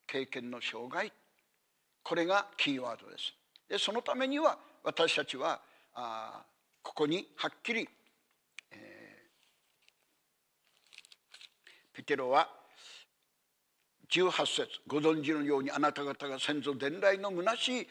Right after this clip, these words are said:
生き方からあがない出されたのは、銀や金のような朽ちるものにはよらず、傷もなく、汚れもない子羊のようなキリストの尊い血によっ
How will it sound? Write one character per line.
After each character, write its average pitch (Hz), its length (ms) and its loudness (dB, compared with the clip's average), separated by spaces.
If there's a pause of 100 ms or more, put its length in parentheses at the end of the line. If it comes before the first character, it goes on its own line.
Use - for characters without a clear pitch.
(140)
生 151 60 -14
き - 80 -10
方 156 300 -2
か 139 120 -2
ら 127 140 0
あ - 60 -6
が 180 100 2
な 214 160 4
い 208 60 -2
出 196 120 2
さ 190 140 0
れ 180 80 0
た - 140 -8
の 180 120 -4
は、 - 160 0 (400)
銀 180 280 4
や 160 120 8
金 208 300 0
の 220 100 4
よ 214 160 4
う - 40 2
な 202 80 4
朽 - 160 -10
ち 247 160 -2
る 254 100 -2
も 247 80 0
の 240 140 2
に 240 100 -2
は 220 160 2
よ 202 100 0
ら 226 140 4
ず、 190 100 -6 (360)
傷 165 240 6
も 190 120 6
な 175 140 6
く、 - 180 -12
汚 160 240 6
れ 196 120 4
も 196 100 2
な 202 140 6
い 185 100 2 (180)
子 165 140 2
羊 254 300 -2
の 262 60 0
よ 247 100 4
う 240 40 2
な 233 140 8
キ 185 140 -2
リ 202 100 2
ス - 60 -4
ト 196 80 -4
の 226 180 2 (680)
尊 311 200 2
い 233 80 -6 (160)
血 - 100 6
に 202 360 -2
よ 151 120 6
っ 151 40 -2